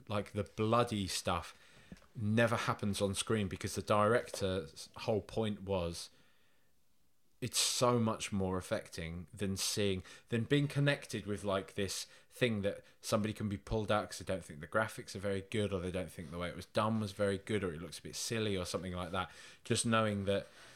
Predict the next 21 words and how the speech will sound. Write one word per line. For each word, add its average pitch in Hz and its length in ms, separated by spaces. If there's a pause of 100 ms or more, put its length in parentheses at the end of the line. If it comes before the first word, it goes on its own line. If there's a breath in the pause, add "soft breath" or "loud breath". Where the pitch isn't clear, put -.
(540 loud breath)
somebody 101 580
in 101 200
one 107 220
situation 101 560
has 95 100
had - 160
their 98 100
head - 280
blown 92 260
off 90 140
with 85 120
a 98 60
shotgun 92 460
when 90 180
you're 185 140
not 101 260
<laughs> - 0
expecting 101 640
that 95 200
to - 120
happen, 110 560